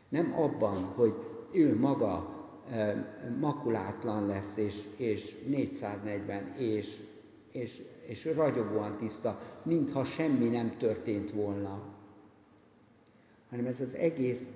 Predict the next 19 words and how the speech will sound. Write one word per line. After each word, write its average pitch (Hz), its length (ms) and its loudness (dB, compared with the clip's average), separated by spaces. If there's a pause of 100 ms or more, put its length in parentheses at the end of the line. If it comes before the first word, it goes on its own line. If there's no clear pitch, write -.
(300)
egy 120 200 -6 (100)
új 147 540 2
szemléletet 104 880 2 (120)
kap, 90 140 -8 (100)
egy 127 200 0
új 131 520 2 (580)
elfogadtatás. 101 920 -6
Maga 139 280 2
az 123 260 -2
elfogadtatás 95 1160 -4 (1120)
válik 87 500 -8
az 85 160 -10
értékké. 50 640 -12 (1500)
És 117 180 -6
nem 151 200 2
a 139 60 0
hazugságot 107 880 -2
fogadja 92 560 -2
el, 87 280 -6